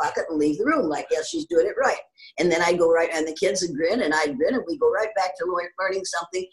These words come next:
that wasn't in the textbook, but something that we could apply when we walked out the door.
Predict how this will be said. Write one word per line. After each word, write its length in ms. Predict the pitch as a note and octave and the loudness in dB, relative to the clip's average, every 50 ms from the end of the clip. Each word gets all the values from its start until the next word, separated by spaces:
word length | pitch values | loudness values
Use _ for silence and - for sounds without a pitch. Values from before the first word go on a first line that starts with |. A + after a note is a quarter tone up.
| - _ - | -12 _ -4
that 120 | F3+ F3+ F3+ | -2 0 2
wasn't 340 | F#3+ F#3 F3+ F#3 G3 F#3+ - | 2 2 2 2 -2 -4 -2
in 140 | F#3+ F#3 F3+ | 0 0 2
the 160 | F3+ F3+ F3 | 0 0 -2
textbook, 460 | - - G#3+ G#3+ - - C4 - - - | -2 -4 -4 -4 -4 -4 -4 -4 -4 -4
but 120 | - - | -6 -6
something 360 | - - G3 F#3 - - F#3 F3+ | -4 -2 -2 -2 0 0 -2 -2
that 100 | - - | -2 0
we 100 | F3+ F3+ - | -2 0 2
could 120 | - D#3+ | 2 0
apply 520 | D#3+ D#3+ _ - A3+ G3 D#3+ C#3+ - C4+ C4+ - _ _ | -2 -2 _ -2 0 0 0 0 -2 -4 -6 -10 _ _
when 160 | - F#3 G3+ F#3+ | -2 0 0 2
we 120 | F#3+ F#3 | 2 2
walked 320 | F#3 F#3 F3+ F3 - - D#3+ | 4 4 2 2 2 0 0
out 160 | D#3+ E3 - | 0 0 -2
the 80 | - F3 | -2 0
door. 240 | E3+ E3 D3 - | 0 2 2 0